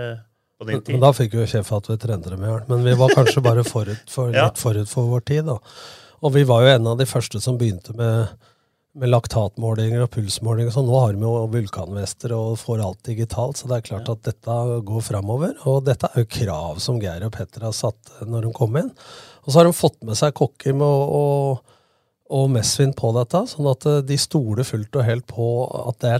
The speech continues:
Speaker 2: ting som trengs. Før var det litt sånn, ja, dere kan jo parkere på Skedsmannen og gå bort. Ja, men vi skal gjøre det fire ganger i løpet av dagen. Altså, de er så bortskjemte og så videre. Altså, her handler det om å legge forhold til rette for at vi spillere skal yte det som, eh,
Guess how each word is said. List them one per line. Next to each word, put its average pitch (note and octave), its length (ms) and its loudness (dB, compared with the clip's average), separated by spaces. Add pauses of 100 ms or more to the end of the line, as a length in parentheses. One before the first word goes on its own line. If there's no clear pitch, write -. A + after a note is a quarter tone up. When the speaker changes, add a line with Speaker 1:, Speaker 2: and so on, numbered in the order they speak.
Speaker 2:
ting G#2+ 180 -4
som C3 160 -6
trengs. F3 400 -4
Før B2+ 240 2
var B2+ 140 4
det A2 80 0
litt G#2+ 80 -6
sånn, G#2 180 -4
ja, F#2+ 80 -6
dere G#2+ 160 -6
kan - 160 -8
jo A2 80 -6
parkere - 480 -8
på A2+ 80 -6
Skedsmannen F2+ 560 -6
og F#2+ 80 -8
gå F#2 160 -4
bort. A#2 240 -4
Ja, A#2+ 80 0
men A2+ 80 0
vi A2 80 -2
skal A#2+ 140 -2
gjøre G2 160 -4
det - 20 -6
fire G2+ 320 -6
ganger G2 240 -6
i G2+ 80 -6
løpet F#2+ 240 -8
av G#2+ 80 -8
dagen. A2+ 220 -2
Altså, A#2+ 160 0 (840)
de C3 140 2
er A2+ 180 0
så C3+ 160 2
bortskjemte A2 480 -4
og A#2 80 -4
så - 80 -4
videre. B2+ 300 -2
Altså, B2+ 180 -2
her C3 160 0
handler G2+ 320 -4
det G2+ 80 -10
om A#2 80 -4
å B2 80 2
legge A#2 240 4
forhold G2+ 320 0
til B2 160 0
rette E3 320 -2
for A2 240 0
at G#2+ 220 -2
vi A#2+ 100 0 (400)
spillere F#2 480 -2
skal A#2 400 0
yte G#2+ 400 -6
det G2+ 160 -4
som, A#2+ 320 -4
eh, A2+ 240 0